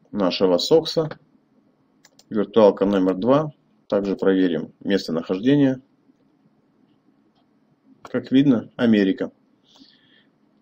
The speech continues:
На этом всё. Это был пример, как раздать анонимный интернет с хостовой машины на образы виртуальной машины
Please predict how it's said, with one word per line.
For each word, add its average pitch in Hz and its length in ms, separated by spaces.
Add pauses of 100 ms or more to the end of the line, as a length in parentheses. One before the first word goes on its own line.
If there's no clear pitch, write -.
На 123 160
этом 123 220
всё. 196 420
Это 123 240
был 123 240
пример, 143 400
как 117 260
раздать 107 440
анонимный 107 480
интернет 104 580 (260)
с - 300
хостовой 110 500
машины 160 580 (300)
на 110 440
образы 123 600 (280)
виртуальной 113 640
машины 139 560